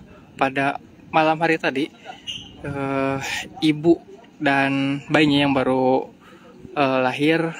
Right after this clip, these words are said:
meninggal dunia diduga adanya malpraktik. Kejadian tersebut terjadi di R S U D M A Sentrol Patrol, eh,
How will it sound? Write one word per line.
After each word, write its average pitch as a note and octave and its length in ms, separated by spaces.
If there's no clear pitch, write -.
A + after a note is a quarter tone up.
meninggal C3+ 720
dunia C3 480
diduga D3 880
adanya C#3+ 800
malpraktik. C3+ 640
Kejadian D3 320
tersebut F#3 480
terjadi D3 640
di C#3+ 240
R C#3 160
S C#3 80
U D#3 160
D C3+ 320
M D3+ 160
A C#3+ 80
Sentrol C3 400
Patrol, D3+ 480
eh, B2 500